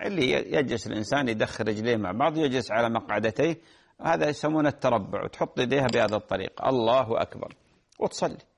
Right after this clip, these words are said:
إذا جاء الركوع تقول: "الله أكبر"، تومي براسها: "سبحان رب العظيم، سمع الله لمن حمد"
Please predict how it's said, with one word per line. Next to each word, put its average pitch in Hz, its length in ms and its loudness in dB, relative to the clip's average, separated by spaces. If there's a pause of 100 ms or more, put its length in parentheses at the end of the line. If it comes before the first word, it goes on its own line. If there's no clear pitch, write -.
(220)
إذا 147 220 2
جاء 143 220 4
الركوع 127 380 2
تقول: 117 300 -2
"الله 127 480 4
أكبر"، 139 280 0
تومي 131 340 2
براسها: 101 460 0 (460)
"سبحان 131 440 0
رب 117 240 0
العظيم، 110 420 2 (440)
سمع 127 420 0
الله 123 500 2
لمن 107 260 -2
حمد" 80 340 -8